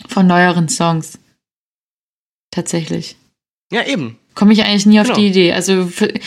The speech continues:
Speaker 1: ich verstehe deine These komplett, ja. Es ist irgendwie nicht mehr so relevant.
Speaker 2: Nee, überhaupt nicht.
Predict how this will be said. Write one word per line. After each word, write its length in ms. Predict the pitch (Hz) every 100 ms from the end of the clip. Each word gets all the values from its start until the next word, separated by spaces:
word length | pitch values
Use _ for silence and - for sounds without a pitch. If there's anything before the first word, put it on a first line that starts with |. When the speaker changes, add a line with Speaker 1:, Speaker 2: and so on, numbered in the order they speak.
| - -
Speaker 1:
ich 180 | - 202
verstehe 440 | - 240 262 277 277
deine 280 | 233 220
These 340 | 208 240 233 233
komplett, 480 | 226 208 202 170 170
ja. 240 | 170 165 - _ _ _ _ _ _ _ - - -
Es 100 | -
ist 140 | 208
irgendwie 240 | 220 233 233
nicht 160 | 214
mehr 120 | 214
so 120 | 190 196
relevant. 640 | 196 190 170 165 160 - _ _ _ _ _ _ _ _ _ _ _ _ _ _ -
Speaker 2:
Nee, 140 | 190
überhaupt 460 | 147 - 151 160 151
nicht. 300 | 107 110